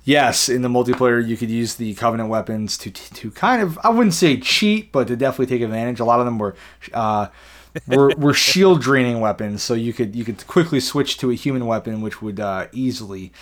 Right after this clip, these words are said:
Speaker 1: kill somebody who had no shield. So they definitely added some different, uh,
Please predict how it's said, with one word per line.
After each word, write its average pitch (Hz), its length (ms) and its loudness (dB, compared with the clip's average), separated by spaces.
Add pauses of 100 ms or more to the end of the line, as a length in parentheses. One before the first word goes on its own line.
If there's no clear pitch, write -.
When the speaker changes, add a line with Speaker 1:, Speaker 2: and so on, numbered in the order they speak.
(280)
Speaker 1:
kill 104 240 -6
somebody 95 480 -8
who 90 120 -12
had 87 140 -12
no 85 120 -10
shield. 80 400 -12
So 90 260 -12 (320)
they 120 100 -4
definitely 117 360 -2
added 104 300 -8
some 104 180 -8
different, 98 440 -10
uh, 82 300 -12